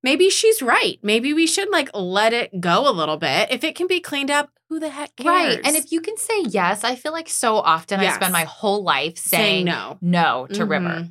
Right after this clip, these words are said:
Speaker 1: Mm-hmm.
Speaker 2: Like, "No, you can't have that snack right now. No, you can't
Speaker 1: Mm-hmm.
Speaker 2: have, uh, you know, no, you can't have another toy. No, you can't have this. No, you can't have that. No, you have to go to bed. No, you have to get in the bath." It's, like,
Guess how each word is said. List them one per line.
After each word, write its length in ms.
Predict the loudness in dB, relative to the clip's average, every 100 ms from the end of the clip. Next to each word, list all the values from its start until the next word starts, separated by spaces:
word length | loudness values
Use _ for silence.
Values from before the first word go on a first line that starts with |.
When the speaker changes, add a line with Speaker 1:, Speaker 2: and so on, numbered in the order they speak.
| -10
Speaker 1:
Mm-hmm. 240 | -8 -6 -2
Speaker 2:
Like, 180 | -4 0
"No, 340 | 0 2 2
you 200 | 0 -4
can't 260 | -4 -2 0
have 180 | 0 0
that 180 | 0 0
snack 280 | -2 -2 -2
right 200 | -4 -2
now. 180 | -4
No, 380 | -4 -2 2 4
you 160 | 4 0
can't 240 | -2 -2
Speaker 1:
Mm-hmm. 80 | 0
Speaker 2:
have, 460 | 2 4 2 -4 -20 _ _ _ -2
uh, 640 | 2 4 4 4 4 2 -2
you 160 | -4 0
know, 480 | 2 4 2 2 0
no, 200 | 2 4
you 140 | 2
can't 240 | 0 -2 0
have 200 | 0 0
another 260 | 0 -2
toy. 340 | -2 2 2 2
No, 180 | -2 -2
you 160 | -4
can't 200 | -4 -6
have 180 | -4 -2
this. 260 | 0 0 -2
No, 120 | -6
you 180 | -6 -6
can't 200 | -6 -4
have 140 | -4
that. 200 | -2 -2
No, 160 | -2 -2
you 160 | 0 -2
have 140 | -4
to 60 | -4
go 100 | -6
to 80 | -4
bed. 240 | -4 -4
No, 100 | -4
you 100 | -4
have 80 | -6
to 80 | -8
get 40 |
in 60 | -4
the 60 |
bath." 160 | -4 -4 _ -14 -4
It's, 140 | 0
like, 220 | 0 0